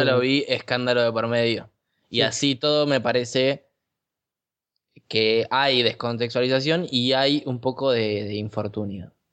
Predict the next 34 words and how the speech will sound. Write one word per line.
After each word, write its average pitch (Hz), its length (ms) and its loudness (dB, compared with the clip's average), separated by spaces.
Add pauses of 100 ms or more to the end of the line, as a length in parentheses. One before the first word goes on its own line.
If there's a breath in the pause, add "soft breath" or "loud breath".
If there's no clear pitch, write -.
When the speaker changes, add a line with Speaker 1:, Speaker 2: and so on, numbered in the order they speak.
Speaker 1:
Sí, 147 280 0 (100)
pero 165 180 0
lo 175 100 0
divertido 208 640 0
de 190 60 0
todo 208 260 0
esto 214 480 -2 (580 soft breath)
fue 165 260 -2
que 160 280 0
en 143 220 0
toda 185 260 0
la 156 140 0
comunidad 151 480 0
científica 156 600 -2
femenina, 165 720 2
en 131 240 -4
todo 151 200 0
el 151 60 2
mundo, 175 440 2
se 160 140 -2
armaron 156 360 2
como 139 300 2
videos 156 440 2
de 143 80 2
respuesta 135 380 0
al 143 100 0
chabón 151 800 0 (520 loud breath)
y 131 340 2
Speaker 2:
Y 127 120 2
fotitos. 120 840 -2 (160)
Speaker 1:
Sí, 135 360 0 (100)
cosas 156 260 2
muy 147 140 2
divertidas. 123 640 0